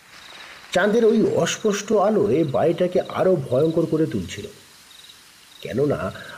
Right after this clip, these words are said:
আমি গাড়ি থেকে নামার সঙ্গে সঙ্গেই গেটের সেই নীলাভ আলোটি নিভে গিয়েছিল বলে। কয়েক পা এগিয়ে গিয়ে হঠাৎ থেমে গেলাম। এই অন্ধকারে বাড়ির ওই অন্ধকূপের মধ্যে ঢুকতে যেন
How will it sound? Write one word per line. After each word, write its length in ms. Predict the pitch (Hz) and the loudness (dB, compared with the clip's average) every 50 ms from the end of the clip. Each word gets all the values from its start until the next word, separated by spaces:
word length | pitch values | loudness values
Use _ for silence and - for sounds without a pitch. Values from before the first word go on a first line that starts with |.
| - - | -14 -8
আমি 300 | - 113 156 160 151 131 | -4 -2 0 0 0 0
গাড়ি 300 | 113 - 87 131 165 175 | -2 -2 -2 0 0 0
থেকে 300 | 180 190 185 190 202 190 | 0 -2 0 0 2 2
নামার 320 | 170 160 170 180 185 180 | 2 2 2 2 2 0
সঙ্গে 400 | - - - - - 135 147 170 | 0 -4 -6 -4 -2 0 0 0
সঙ্গেই 520 | 165 - 190 190 190 156 139 104 131 160 156 139 113 117 | 0 0 2 2 2 2 0 0 0 -2 -2 -4 -2 -2
গেটের 300 | 147 156 143 170 180 185 185 - - | -2 0 2 2 2 2 0 0 -2
সেই 120 | 185 180 | -2 0
নীলাভ 400 | 156 113 107 113 143 147 147 160 | 0 0 0 0 0 0 2 2
আলোটি 340 | 160 170 180 180 180 - 101 | 2 2 2 0 0 -2 -4
নিভে 480 | 80 104 139 139 135 143 147 139 147 | -2 -2 0 0 0 2 2 2 0
গিয়েছিল 420 | 135 131 143 151 139 - - 139 135 | 0 0 0 -2 -2 -4 -2 -2 -2
বলে। 260 | - - - - - - - - - - - - - - - - - - - - - - - - - - - - - - - - - - - - | -2 -2 -6 -8 -10 -16 -20 -20 -20 -20 -20 -20 -20 -20 -20 -20 -20 -20 -20 -20 -20 -20 -20 -20 -20 -20 -20 -20 -20 -20 -20 -20 -20 -16 -4 0
কয়েক 220 | 139 180 214 208 214 - | 2 2 2 0 0 0
পা 100 | 233 226 | 0 0
এগিয়ে 440 | 202 - - 135 143 147 175 196 190 | 0 0 -2 -2 0 0 2 0 2
গিয়ে 360 | 170 190 202 147 120 139 165 | 2 2 2 4 4 4 4
হঠাৎ 480 | 165 139 - 143 156 185 180 175 - | 2 2 0 0 2 2 0 0 0
থেমে 220 | - 139 120 98 90 | -2 0 0 0 0
গেলাম। 280 | - 78 73 73 80 - - - - - - - - - - - - - - - - - - - - - - - - - - | -2 -6 -8 -10 -14 -16 -18 -20 -20 -20 -20 -20 -20 -20 -20 -20 -20 -20 -20 -20 -20 -20 -20 -20 -20 -20 -20 -20 -20 -20 -18
এই 100 | - - - - - - | -18 -16 -16 -18 -10 -4
অন্ধকারে 680 | - 127 151 156 139 165 165 165 170 170 175 175 175 151 | -2 0 0 0 0 0 0 0 2 4 4 4 4 2
বাড়ির 420 | - - 95 95 110 127 120 120 | 0 -2 -2 0 0 0 2 2
ওই 120 | 113 107 - - - | 0 0 -2 -4 -4
অন্ধকূপের 640 | - 123 143 156 143 160 156 - 151 - 175 160 | -2 0 0 0 0 -2 -4 -4 -2 0 0 2
মধ্যে 320 | 165 165 165 147 156 165 151 | 2 0 0 0 0 0 0
ঢুকতে 440 | 117 - - 110 113 - - 147 | -2 -4 -8 -10 -10 -8 -6 -2
যেন 160 | 151 160 147 | 0 0 0